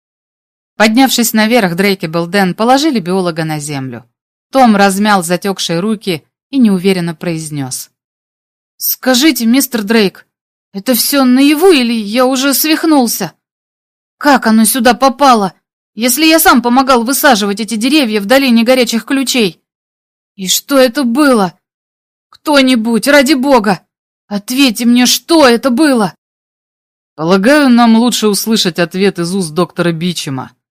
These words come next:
сухо сказал Дрейк. «Ну-ка соберитесь, доктор. Да сгорело оно, сгорело! Бояться больше нечего, всё в порядке. Возьмите себя в руки и начинайте рассказывать».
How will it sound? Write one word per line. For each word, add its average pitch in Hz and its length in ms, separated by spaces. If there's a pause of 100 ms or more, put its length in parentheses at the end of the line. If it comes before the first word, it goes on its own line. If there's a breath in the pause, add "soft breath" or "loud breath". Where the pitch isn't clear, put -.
(340)
сухо - 360
сказал 180 420
Дрейк. 170 480 (1160)
«Ну-ка 214 320
соберитесь, 226 720
доктор. 160 500 (540)
Да 175 200
сгорело 190 600
оно, 156 160
сгорело! 170 600 (440)
Бояться 190 500
больше 180 380
нечего, 147 580
всё - 220
в - 80
порядке. 180 540 (720)
Возьмите 190 580
себя 160 260
в 147 60
руки 190 300
и 156 80
начинайте 190 500
рассказывать». 143 720